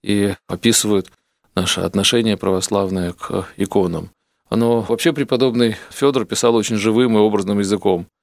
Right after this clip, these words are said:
не боялся и даже резких выражений. Особенно он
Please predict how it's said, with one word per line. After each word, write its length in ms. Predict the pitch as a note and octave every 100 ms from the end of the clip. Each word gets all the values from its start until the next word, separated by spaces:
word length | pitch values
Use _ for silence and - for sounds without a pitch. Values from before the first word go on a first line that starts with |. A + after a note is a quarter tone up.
| _ _ _
не 140 | G2+ G#2+
боялся 600 | A2 B2+ C#3 - A2 A2 _
и 240 | G#2+ A2 G2
даже 240 | - G#2 G#2+
резких 360 | A2+ G#2 G2+
выражений. 500 | G#2+ G#2 G2 G2 F2
Особенно 380 | E2+ B2 A#2 A2+
он 140 | G#2+